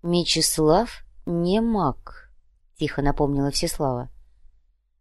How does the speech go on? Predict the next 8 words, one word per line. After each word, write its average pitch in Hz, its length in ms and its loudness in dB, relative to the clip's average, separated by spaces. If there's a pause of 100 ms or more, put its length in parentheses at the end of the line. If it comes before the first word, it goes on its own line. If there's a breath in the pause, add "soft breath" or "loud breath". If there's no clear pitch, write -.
(120)
«Ему 220 360 8
будет 262 260 0
сложно 202 480 4
разобраться 180 540 4
в - 40 -4
смерти 156 440 0
белой 180 280 4
дамы 147 400 -2